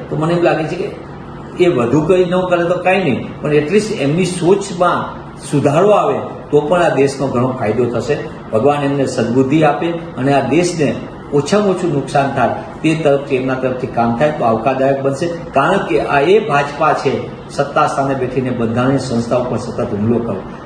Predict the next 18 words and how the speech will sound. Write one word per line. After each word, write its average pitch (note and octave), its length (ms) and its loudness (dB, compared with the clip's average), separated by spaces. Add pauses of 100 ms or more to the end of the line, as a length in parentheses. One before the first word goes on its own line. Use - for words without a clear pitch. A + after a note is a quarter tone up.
આ C3 80 2
એ F3 180 4
લોકો F#3 300 2
છે F3 120 0
કે D#3+ 120 -2
લોકતાંત્રિક D3+ 680 0
પ્રક્રિયા C#3 300 0
ઉપર C#3 200 -2
સતત B2+ 340 -6
હુમલો A2+ 260 0
કરો A#2+ 180 -2 (340)
અને C3+ 100 0
આ C#3 40 4
દેશને C3 400 0
સૌથી D3 420 2
વધુ D#3 280 0
નુકસાન C3 380 0 (520)
થાય D#3 200 4